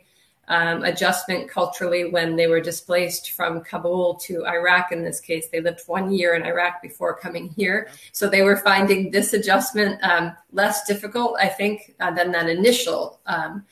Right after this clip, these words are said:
move from their home country and culture. But then on the other side, the, the, the more challenging, um, I think the American style, uh,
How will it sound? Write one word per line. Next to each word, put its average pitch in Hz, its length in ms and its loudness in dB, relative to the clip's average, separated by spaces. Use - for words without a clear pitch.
move 185 380 0
from 165 220 0
their 165 160 -2
home 170 260 -4
country 170 420 -4
and 165 100 -6
culture. 180 480 -4
But 220 100 0
then 226 160 8
on 220 160 6
the 220 120 8
other 240 200 6
side, 190 340 4
the, 190 320 2
the, 185 160 0
the 190 100 -4
more 190 160 0
challenging, 196 760 0
um, 175 240 0
I 196 80 0
think 302 300 -4
the 190 540 0
American 202 600 4
style, 175 760 2
uh, 165 180 -4